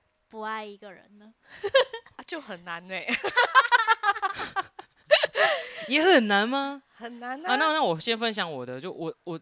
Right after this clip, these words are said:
Speaker 3: 其实我被分手跟提分手我都有过。我第一段感情是自己提分手的。然后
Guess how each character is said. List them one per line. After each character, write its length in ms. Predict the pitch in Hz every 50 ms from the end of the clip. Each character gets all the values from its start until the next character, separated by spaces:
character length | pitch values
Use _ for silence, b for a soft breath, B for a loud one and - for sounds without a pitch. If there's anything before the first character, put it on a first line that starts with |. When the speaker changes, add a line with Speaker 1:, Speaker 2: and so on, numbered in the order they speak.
| _ _ _
Speaker 3:
其 140 | - 196 196
实 140 | 220 233
我 340 | 220 185 170 160 143 131 127
被 180 | - 208 190 175
分 200 | - - 160 156
手 160 | - 127 120
跟 120 | 131 135
提 160 | 139 - 123 117
分 160 | - 123 123
手 140 | - 120 110
我 80 | 107
都 160 | - 117 117
有 100 | 117 107 -
过。 200 | _ - - - _
我 80 | - -
第 120 | - 202
一 40 | 208
段 180 | 214 202 185
感 160 | 160 - 104 117
情 180 | - 117 113
是 160 | - - 131
自 140 | 117 - 127
己 160 | - - -
提 160 | - - - _
分 180 | - 101 -
手 160 | - - - - _
的。 80 | _ _ _ _ _ _ _ _ _ _ _ _ _ _ B B B B B B B B B B B B B B B B B B B B B B _ _
然 180 | - 135 139
后 500 | 156 165 165 156 139 131 127 113 - -